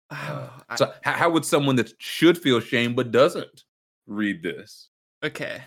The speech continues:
Speaker 2: I, I see. I'm, I've never been in this situation, so
Speaker 1: <laughs> Excuse me, I've never felt shame. Uh,
Speaker 2: Yeah,
Speaker 1: not
Speaker 2: this is
Speaker 1: undeserved.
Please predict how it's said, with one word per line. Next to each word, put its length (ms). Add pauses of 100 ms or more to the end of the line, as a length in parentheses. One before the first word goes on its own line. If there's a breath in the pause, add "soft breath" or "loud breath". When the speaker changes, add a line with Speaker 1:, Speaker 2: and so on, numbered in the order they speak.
(140)
Speaker 2:
I, 160
I 360
see. 460
I'm, 320
I've 160
never 180
been 240
in 120
this 140
situation, 1000
so 180
Speaker 1:
<laughs> 720
Excuse 300
me, 60
I've 140
never 260
felt 280
shame. 560
Uh, 20
Speaker 2:
Yeah, 240
Speaker 1:
not 200
Speaker 2:
this 60
is 40
Speaker 1:
undeserved. 680